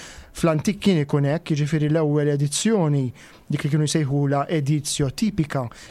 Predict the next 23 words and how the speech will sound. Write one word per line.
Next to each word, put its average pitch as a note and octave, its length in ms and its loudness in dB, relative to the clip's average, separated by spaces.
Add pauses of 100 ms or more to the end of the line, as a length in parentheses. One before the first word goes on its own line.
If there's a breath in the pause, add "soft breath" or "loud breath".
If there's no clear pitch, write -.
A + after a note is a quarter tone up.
kienet E3 260 0
tkun G3 260 0
appuntu D#3 400 -2
bil-Latin, C3+ 520 0
għax C3 160 -4 (480 loud breath)
il-Latin, D#3 520 2
anki E3+ 200 0
jekk D3+ 120 -2
sal-lum G3+ 360 2
għadu F3 320 2
l-lingwa E3+ 520 2
formali E3+ 600 2
uffiċjali C3 640 -2 (340 loud breath)
tal-Knisja, D#3+ 560 0
speċjalment D3+ 560 0
fid-dokumenti D3 800 2 (340 loud breath)
u D3+ 80 2
fil-liturġija D3+ 880 0 (160)
tagħha, D#3 340 0 (380 loud breath)
imma F3 160 2
fil-verità D#3+ 560 2
m'għadux D3 500 2
fl-użu C3 440 0